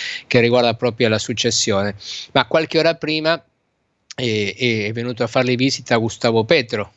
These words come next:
eh, le, le, l'attuale presidente della Colombia. Eh, con Petro c'è una storia, se vogliamo, più simile,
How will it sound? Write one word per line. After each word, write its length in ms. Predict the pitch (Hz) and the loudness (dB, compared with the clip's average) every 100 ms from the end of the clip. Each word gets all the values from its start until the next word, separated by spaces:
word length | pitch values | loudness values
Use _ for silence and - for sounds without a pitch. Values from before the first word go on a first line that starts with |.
| _ | _
eh, 220 | 104 117 107 | -8 -4 0
le, 220 | 113 110 | 0 0
le, 440 | 117 110 107 104 | -2 0 0 0
l'attuale 400 | 101 104 131 120 | -2 -2 0 0
presidente 520 | 113 107 - 113 107 107 | 0 -2 2 0 0 -2
della 240 | 104 104 | 0 0
Colombia. 640 | - 127 135 101 101 101 92 - - - - | 2 2 2 0 -4 -6 -6 -12 -16 -14 -16
Eh, 1080 | - 107 101 95 87 85 71 - - 104 110 - | -2 2 2 2 0 -4 -8 -12 -10 -8 -6 0
con 220 | 135 175 131 | 2 2 2
Petro 340 | 143 139 156 | 0 2 0
c'è 160 | - 120 | 0 -2
una 180 | 131 | -2
storia, 380 | 117 - 113 131 | -2 -2 2 2
se 140 | 120 110 | 2 -2
vogliamo, 400 | 104 113 120 101 | 0 0 0 -4
più 180 | - 113 | -6 -2
simile, 600 | - 190 113 98 95 | 2 2 2 -4 -6